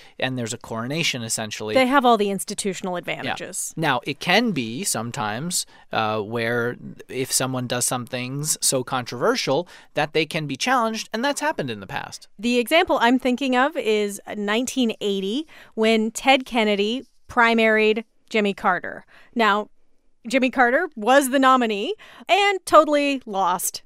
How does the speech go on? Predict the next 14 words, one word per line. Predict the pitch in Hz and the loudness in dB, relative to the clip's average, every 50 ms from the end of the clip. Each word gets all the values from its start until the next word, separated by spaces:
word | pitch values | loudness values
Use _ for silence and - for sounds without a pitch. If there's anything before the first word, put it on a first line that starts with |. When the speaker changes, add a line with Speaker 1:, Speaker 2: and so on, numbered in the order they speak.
| - - | -10 -6
Speaker 2:
to | 226 | -2
Ronald | 214 214 208 208 208 202 180 | 0 0 0 2 0 -2 0
Reagan | 190 202 196 185 196 190 185 | 0 -2 0 0 -2 -4 -4
in | - - 190 180 | -6 -6 -8 -8
the | 180 180 170 156 | -8 -8 -8 -8
end. | - 76 90 - - - - - _ _ _ _ - - - - - | -10 -12 -14 -16 -18 -20 -20 -20 _ _ _ _ -20 -20 -10 -2 2
All | 254 262 | 4 6
right, | 269 311 359 - | 6 6 4 4
our | 294 294 311 | 2 2 2
last | 311 320 370 427 - - - | 4 4 4 4 2 -2 -2
question | - 302 262 254 - - 277 254 240 247 | 2 2 2 2 2 -2 -2 0 0 0
is | 240 - 240 240 233 226 - | -2 -4 -2 -2 -2 -2 -4
from | - - - 233 226 220 220 220 - | -6 -4 0 0 0 0 0 -2 -2
Alicia. | 214 226 220 208 202 214 202 - - - - - - | -2 -2 -2 -2 -4 -6 -8 -8 -10 -12 -12 -14 -16